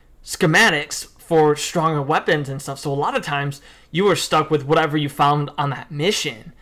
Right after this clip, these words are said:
And it actually made missions so much harder because nobody was willing to use their precious resources. They wanted to use it for their homeland bases. But now,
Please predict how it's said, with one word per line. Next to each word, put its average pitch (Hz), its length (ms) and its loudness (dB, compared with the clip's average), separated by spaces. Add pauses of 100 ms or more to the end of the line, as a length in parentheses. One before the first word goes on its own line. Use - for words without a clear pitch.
(440)
And 160 300 2
it 180 260 4
actually 196 320 4
made 160 260 2
missions 156 420 0
so 160 300 2
much 202 220 2
harder 156 480 2
because 147 420 -2 (340)
nobody 160 460 4
was 165 220 2
willing 156 680 2
to 160 160 0
use 151 600 2
their 151 120 2
precious 160 460 -2
resources. - 840 -6 (320)
They 160 100 4
wanted 170 240 2
to 170 80 2
use 156 220 2
it 175 120 -2
for 170 120 -2
their 165 140 4
homeland 151 680 -2
bases. - 640 -4 (400)
But 196 160 -2
now, 196 540 4